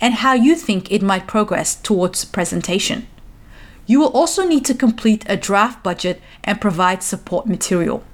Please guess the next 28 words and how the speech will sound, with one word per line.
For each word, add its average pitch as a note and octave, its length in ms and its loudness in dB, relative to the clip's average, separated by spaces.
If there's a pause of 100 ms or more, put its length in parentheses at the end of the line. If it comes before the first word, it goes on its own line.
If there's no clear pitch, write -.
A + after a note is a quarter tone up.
(960)
Applications A3+ 880 0
will A3+ 160 6
be A3 140 6
reviewed F#3+ 560 2
by F#3 160 0
a F3+ 80 0
group C#4 320 -2
of A3+ 160 -4
artist G3+ 380 0
peers. - 500 -6 (540)
You B3 100 6
will D#4 120 4
need F4+ 200 4
to - 80 -2
show D#4 240 0
your A3+ 200 4
idea G3+ 560 0 (100)
is G#3 260 -2
innovative, A3 720 0 (200)
meaningful, A3+ 600 4
and C4 220 4
relevant, F3+ 560 -4 (560)
that A3+ 180 0
your C4 140 2
team F4+ 360 -2
involves G3+ 460 2
diverse G3 480 0
people, F#3+ 500 -6